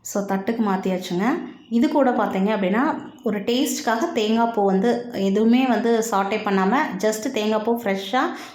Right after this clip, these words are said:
ஒரு ரெண்டுலேருந்து மூணு ஸ்பூன் அளவுக்கு நான் ஆட் பண்ணியிருக்கேன். உங்களுக்கு விருப்பப்பட்டா பாதாம், பிஸ்தா, கேஷ்யூ இதெல்லாமே நீங்க ஆட் பண்ணிக்கலாம். ஏன்னா கொஞ்சம் சாப்பிடும்போது நல்லா கிரன்ச்சியா இருக்கும். So இப்போ வந்து நான் தேங்காய் பூ மட்டும்தான் ஆட் பண்ணியிருக்கேன்.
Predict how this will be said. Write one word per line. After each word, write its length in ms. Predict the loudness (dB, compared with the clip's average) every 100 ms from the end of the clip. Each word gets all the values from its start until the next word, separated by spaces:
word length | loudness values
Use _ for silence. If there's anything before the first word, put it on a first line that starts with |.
| -4
ஒரு 220 | 0 2
ரெண்டுலேருந்து 540 | 4 4 4 4 6 6
மூணு 220 | 4 2
ஸ்பூன் 240 | 0 -2
அளவுக்கு 320 | 2 0 0
நான் 160 | 0 0
ஆட் 180 | -2 -2
பண்ணியிருக்கேன். 380 | 0 0 0 0
உங்களுக்கு 300 | 4 4 2
விருப்பப்பட்டா 600 | 2 2 0 -2 -2 0
பாதாம், 440 | 2 2 2 0 -2
பிஸ்தா, 480 | -4 -2 0 0 -2 -12 -18 -6
கேஷ்யூ 540 | -2 0 0 0 -2 0
இதெல்லாமே 400 | 0 2 2 2
நீங்க 200 | 2 0
ஆட் 180 | -2 -4
பண்ணிக்கலாம். 500 | -2 -2 -2 0 0 -2 -4
ஏன்னா 240 | -2 -2
கொஞ்சம் 220 | -2 -4
சாப்பிடும்போது 500 | 0 2 2 2 4
நல்லா 320 | 4 2 0 0
கிரன்ச்சியா 380 | 0 0 0
இருக்கும். 640 | 0 0 0 2 0 -4 -16 -20 _ -20 -20 _
So 180 | 0 2
இப்போ 140 | 2
வந்து 160 | 4 4
நான் 140 | 4
தேங்காய் 300 | 2 0 0
பூ 120 | 0
மட்டும்தான் 360 | 0 2 0 0
ஆட் 180 | -2 -2
பண்ணியிருக்கேன். 680 | -2 -2 -4 -2 -2 -4